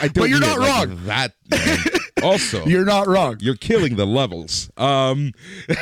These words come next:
Speaker 2: Oh, yeah, we're, well, this is our first day on new, uh, software, so I apologize. Though it's actually sounds better, but yeah, I need to, uh,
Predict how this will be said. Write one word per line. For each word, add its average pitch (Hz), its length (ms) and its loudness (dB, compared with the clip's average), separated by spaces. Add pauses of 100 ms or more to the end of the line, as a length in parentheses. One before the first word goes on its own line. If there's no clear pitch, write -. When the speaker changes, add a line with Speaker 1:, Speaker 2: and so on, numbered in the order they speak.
(880)
Speaker 2:
Oh, 202 300 0
yeah, 220 180 2
we're, 233 240 4
well, 247 260 4
this 262 220 0
is 294 100 -2
our 240 140 2
first 226 340 0
day 214 160 2
on 180 300 2
new, 185 260 6
uh, 127 480 2
software, 127 760 0
so 135 160 2
I 131 100 2
apologize. 131 640 0
Though 135 140 0
it's 147 240 -2
actually 175 300 0
sounds 151 440 0
better, 120 640 -2
but 123 160 0
yeah, 127 180 0
I 120 140 0
need 127 220 0
to, 113 220 2
uh, 101 220 -4